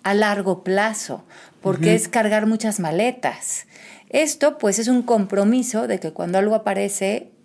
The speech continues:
Speaker 1: desa-, lo deshaces, lo trabajas, lo sueltas y resides en esta paz siempre otorgada y,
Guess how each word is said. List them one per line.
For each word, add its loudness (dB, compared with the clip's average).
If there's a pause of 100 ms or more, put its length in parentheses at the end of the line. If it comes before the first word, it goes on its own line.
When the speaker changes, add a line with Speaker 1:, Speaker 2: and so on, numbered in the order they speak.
(300)
Speaker 1:
desa-, -2
lo 2
deshaces, 0
lo -2
trabajas, -4
lo -4
sueltas -2 (340)
y 2
resides -2
en -4
esta -8
paz -4
siempre -4
otorgada -2 (440)
y, -2